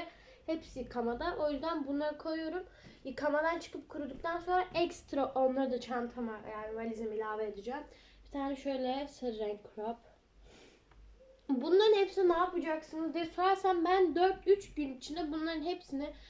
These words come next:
yani günde on tane kombin yapıp onu da çıkarıp tekrar tekrar yenile yenile bir sürü kro-, e, croplu, etekli,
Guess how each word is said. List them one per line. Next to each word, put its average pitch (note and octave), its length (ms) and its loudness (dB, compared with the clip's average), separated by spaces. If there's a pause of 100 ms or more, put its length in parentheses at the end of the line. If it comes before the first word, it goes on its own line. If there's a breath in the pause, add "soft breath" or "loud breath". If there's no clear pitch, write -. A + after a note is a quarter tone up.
(200 loud breath)
yani C4+ 280 0
günde F#4 280 8
on G4+ 300 6
tane D#4 420 0
kombin D#4+ 400 0
yapıp - 340 -4
onu E4 260 -2
da D4+ 140 0
çıkarıp E4 440 -2 (540 loud breath)
tekrar E4 480 0
tekrar C4+ 500 0
yenile C#4 420 -2
yenile D4+ 600 0
bir F4+ 80 4
sürü F4 280 0
kro-, C#4+ 500 0
e, A#3 260 -2
croplu, C#4+ 400 -2
etekli, A#3+ 680 -4